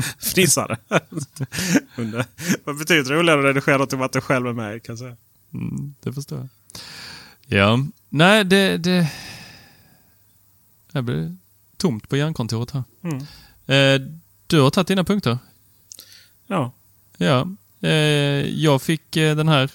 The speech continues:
Speaker 2: med skotrarna, så jag är nöjd.
Speaker 1: Du fi-, <laughs> du fi-, du fick. Det var en fin formulering.
Speaker 2: Mm.
Speaker 1: Faktiskt att jag... Att jag... Eh, överföll dig nästan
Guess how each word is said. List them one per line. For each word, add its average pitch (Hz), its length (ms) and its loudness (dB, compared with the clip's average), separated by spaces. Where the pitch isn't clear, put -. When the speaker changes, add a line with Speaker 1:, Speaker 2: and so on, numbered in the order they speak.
Speaker 2:
med 139 560 -2
skotrarna, 127 600 -2
så - 160 -4
jag 127 80 2
är 120 60 2
nöjd. 123 260 2
Speaker 1:
Du 117 60 -6
fi-, - 260 2
<laughs> - 240 -20
du - 80 -6
fi-, 165 260 2
du 117 200 -4
fick. - 540 0
Det 143 80 0
var 156 180 6
en 208 80 -2
fin 175 280 2
formulering. 135 500 0
Speaker 2:
Mm. 151 260 -4
Speaker 1:
Faktiskt - 200 -6
att 139 100 -2
jag... 120 260 2
Att - 220 -6
jag... 107 420 2
Eh, 104 220 -2
överföll 120 680 6
dig 107 320 2
nästan 104 400 2